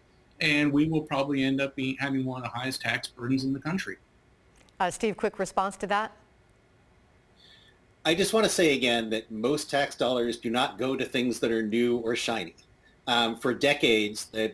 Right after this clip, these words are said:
Speaker 3: biggest parts of the federal budget have been Social Security, Medicare and Medicaid, and the military. Um, for as,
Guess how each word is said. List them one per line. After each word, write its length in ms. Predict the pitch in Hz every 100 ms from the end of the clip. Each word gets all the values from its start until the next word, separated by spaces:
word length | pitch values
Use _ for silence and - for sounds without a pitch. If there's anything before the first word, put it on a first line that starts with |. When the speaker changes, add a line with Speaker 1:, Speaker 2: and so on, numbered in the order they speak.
| -
Speaker 3:
biggest 360 | 123 127 - -
parts 220 | 127 123
of 60 | 117
the 60 |
federal 340 | 120 123 123 107
budget 340 | 120 110 113
have 100 | 113
been 140 | 117
Social 200 | 104 117
Security, 560 | 113 - 135 120 120 117
Medicare 440 | 107 110 131 120
and 100 | 113
Medicaid, 640 | 113 113 113 107 110 113 - - - _ -
and 360 | 117 117 113
the 80 | 113
military. 680 | 131 127 - 104 78 - - _ _ _
Um, 340 | 120 113 110 117
for 360 | - 120 110 120
as, 200 | 117